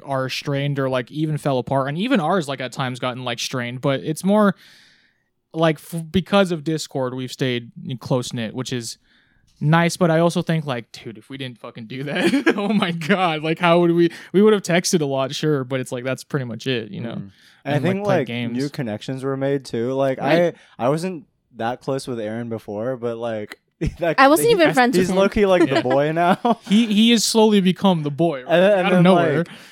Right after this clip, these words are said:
Speaker 2: you didn't really know Vaughn that
Speaker 1: I,
Speaker 2: well,
Speaker 1: not
Speaker 2: but
Speaker 1: at
Speaker 2: now
Speaker 1: all.
Speaker 2: you guys are, like,
Speaker 1: <laughs> Oh,
Speaker 2: playing
Speaker 1: I
Speaker 2: all the
Speaker 1: interacted
Speaker 2: time.
Speaker 1: with her on Twitter.
Speaker 2: Yes,
Speaker 3: Oh, right,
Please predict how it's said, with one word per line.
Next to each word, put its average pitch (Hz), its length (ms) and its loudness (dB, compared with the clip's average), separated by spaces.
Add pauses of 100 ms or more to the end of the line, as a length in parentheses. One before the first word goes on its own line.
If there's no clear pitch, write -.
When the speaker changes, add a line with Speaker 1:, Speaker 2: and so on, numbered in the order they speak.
Speaker 2:
you 165 240 -6
didn't 180 260 -16
really 165 220 -10
know 147 240 -2
Vaughn 113 360 -4
that 147 160 0
Speaker 1:
I, 151 80 2
Speaker 2:
well, 156 140 4
Speaker 1:
not 160 60 4
Speaker 2:
but 160 100 6
Speaker 1:
at - 40 6
Speaker 2:
now 185 80 6
Speaker 1:
all. - 160 6
Speaker 2:
you 151 60 0
guys 156 180 4
are, - 160 6
like, 139 220 2
Speaker 1:
<laughs> - 40 -12
Oh, - 40 -12
Speaker 2:
playing 196 300 4
Speaker 1:
I 220 60 6
Speaker 2:
all 233 60 6
the 226 60 4
Speaker 1:
interacted 226 120 4
Speaker 2:
time. 226 120 2
Speaker 1:
with 214 100 0
her 214 80 4
on 156 180 4
Twitter. 151 440 0
Speaker 2:
Yes, 269 180 2
Speaker 3:
Oh, 302 100 6
right, 320 160 4